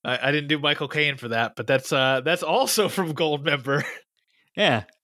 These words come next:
Speaker 2: my cocaine.
Speaker 1: So, yeah, um, this movie's funny to a degree. Uh, it's really funny seeing him be short in shots, because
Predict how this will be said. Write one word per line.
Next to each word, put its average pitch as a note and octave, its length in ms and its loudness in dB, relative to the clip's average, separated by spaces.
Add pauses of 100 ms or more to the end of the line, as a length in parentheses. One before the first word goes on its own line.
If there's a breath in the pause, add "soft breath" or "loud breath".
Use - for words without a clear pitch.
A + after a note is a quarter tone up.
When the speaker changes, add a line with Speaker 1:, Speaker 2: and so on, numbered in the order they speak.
(140)
Speaker 2:
my C3+ 300 4
cocaine. B2 840 -2 (1400)
Speaker 1:
So, - 180 0
yeah, E3+ 300 2 (500)
um, C#3+ 520 2 (680)
this D3 240 -2
movie's F3+ 400 -2
funny C#3+ 480 -2 (800)
to C3+ 140 0
a C3 40 4
degree. B2 500 -2 (340)
Uh, C3 320 2 (100)
it's D#3 200 -2
really F3 320 0
funny E3+ 500 0
seeing D#3+ 340 -2
him D3+ 480 -4
be C#3 180 -4
short C3 540 -2
in E3+ 160 -4
shots, E3+ 680 0
because C3+ 560 -4